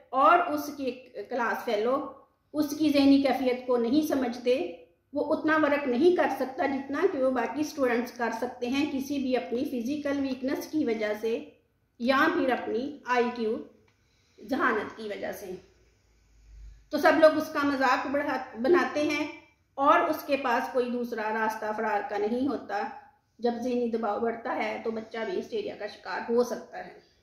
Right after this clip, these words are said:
अब इसका इलाज क्या है?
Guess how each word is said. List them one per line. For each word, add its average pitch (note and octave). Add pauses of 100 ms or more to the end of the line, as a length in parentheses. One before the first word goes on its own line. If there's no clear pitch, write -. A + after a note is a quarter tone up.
(2750)
अब D#4
इसका F4
इलाज C#4+
क्या G#3
है? G3